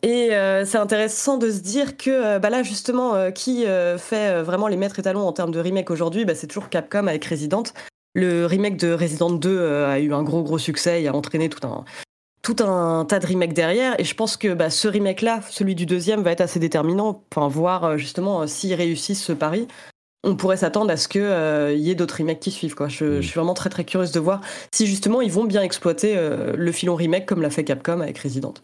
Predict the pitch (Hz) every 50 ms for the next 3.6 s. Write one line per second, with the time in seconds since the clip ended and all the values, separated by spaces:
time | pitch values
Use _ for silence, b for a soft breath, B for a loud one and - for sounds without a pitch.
0 | _ _ - - - - - 73 69 - - - 92 - _ - - - 107 101
1 | - - - - 87 82 80 82 85 85 - - 110 - - 92 85 - - 82
2 | - - 127 120 - 104 95 - - 98 95 95 107 113 110 - - 73 - -
3 | - 69 73 87 80 80 80 76 76 76 80